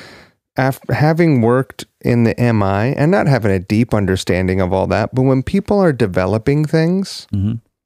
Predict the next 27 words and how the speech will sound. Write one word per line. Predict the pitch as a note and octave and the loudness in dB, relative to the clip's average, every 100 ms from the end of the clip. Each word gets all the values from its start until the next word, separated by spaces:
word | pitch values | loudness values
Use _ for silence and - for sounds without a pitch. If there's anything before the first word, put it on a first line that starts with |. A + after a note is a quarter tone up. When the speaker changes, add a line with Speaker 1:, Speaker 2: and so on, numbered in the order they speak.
| _ - - - - _ _ _ - | _ -20 -20 -20 -20 _ _ _ -2
Speaker 1:
a | |
lot | A2+ A#2+ C3+ D3+ - | 0 2 0 0 0
of | C3 B2 A#2 A2+ A2 - | 0 2 2 0 -2 -8
the | A#2+ A2+ | -4 -2
cost | - A#2 A#2 B2 - | -2 -2 0 -2 -2
analysis | G2+ F#2+ F#2 F2+ - F#2 - | 0 0 0 -2 -2 -4 -2
of | F2+ F#2+ | -2 0
how, | G2 F#2+ - - - | -2 -2 -4 -10 -6
of | G#2+ G2+ | -4 -2
how | G#2+ G2+ | -2 -2
the | G2 | -2
pro-, | - A2 G2+ - | -2 -2 -2 -2
you | A2+ | -2
know, | G2+ | -2
'cause | - G#2+ - - | -2 -2 -4 -4
a | A#2 | 0
lot | C3+ D3+ | 0 0
of | - | -2
products | F#3 F3 B2 - - | 0 2 0 -2 -6
are, | A#2+ A2 G#2+ G2+ _ _ _ - | -2 0 0 -4 _ _ _ -4
are | A2 | -2
designed | G2+ G#2 B2 C#3 A#2 G#2+ G#2+ - | -2 -2 0 0 0 0 -2 -2
around | A2 G#2 G2+ G2 G2 | -2 0 -2 -2 -2
meeting | A#2 A#2+ A#2 A#2 | -2 0 0 0
a | G#2 | -4
price | - G2+ G#2 - | -4 -4 -2 -4
point. | - F#2 - - | -6 -4 -4 -8